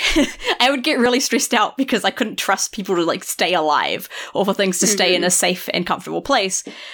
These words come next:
Speaker 1: um, which is just very, it's very well done because it's just constantly changing and evolving, and your understanding of the world and the characters themselves are constantly changing and evolving with them. Um,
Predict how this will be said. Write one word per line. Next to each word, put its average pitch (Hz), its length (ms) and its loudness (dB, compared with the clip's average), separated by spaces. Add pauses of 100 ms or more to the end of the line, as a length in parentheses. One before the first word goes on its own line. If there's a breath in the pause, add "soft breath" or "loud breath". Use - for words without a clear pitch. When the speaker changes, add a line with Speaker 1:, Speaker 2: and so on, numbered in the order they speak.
(140)
Speaker 1:
um, 170 520 0 (580 soft breath)
which 202 180 0
is 196 140 0
just - 260 -2 (1080 soft breath)
very, 220 460 2
it's 196 160 -2
very 196 400 4
well 170 240 2
done 165 600 -2
because 180 360 0
it's - 200 -2
just 180 160 -2
constantly 175 440 0
changing 180 420 0
and 165 80 0
evolving, 175 520 2
and 160 80 0
your 180 120 2
understanding 185 440 0
of 175 80 -6
the 175 100 0
world 214 280 2
and 180 100 -2
the 165 60 -4
characters - 300 -4
themselves 170 500 0
are 160 80 2
constantly 170 500 -2
changing 160 320 -2
and 147 80 0
evolving 151 380 -2
with 269 180 0
them. 156 320 -4 (360 loud breath)
Um, 170 500 0